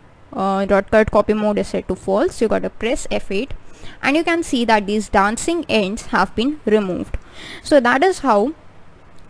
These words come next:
it works. Now this was about copy. This was about a single cell. What if you want to copy a range of cells and want to paste it? Suppose,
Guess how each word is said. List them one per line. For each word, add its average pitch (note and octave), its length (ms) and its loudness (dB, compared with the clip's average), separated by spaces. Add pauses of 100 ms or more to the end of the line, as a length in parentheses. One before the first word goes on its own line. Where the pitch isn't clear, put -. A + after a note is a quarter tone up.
(120)
it C4+ 160 4
works. - 460 0 (120)
Now A3 220 0
this A#3 180 2
was D#4 180 4
about D4 360 2
copy. A#3 340 0 (260)
This D#4+ 200 6
was F#4 180 8
about C#4 300 8
a C#4+ 60 4
single A3+ 360 2
cell. A3+ 460 0 (100)
What A#3+ 380 2
if F4 240 0
you E4 120 6
want G#3+ 460 4 (420)
to F4 100 4
copy C4+ 580 4
a D4 100 6
range A#3+ 380 2
of C#4+ 120 4
cells G#3+ 460 2
and B3 180 0
want A#3+ 200 0
to D4 80 0
paste G#3+ 420 -4
it? - 140 -14 (560)
Suppose, C#4 580 2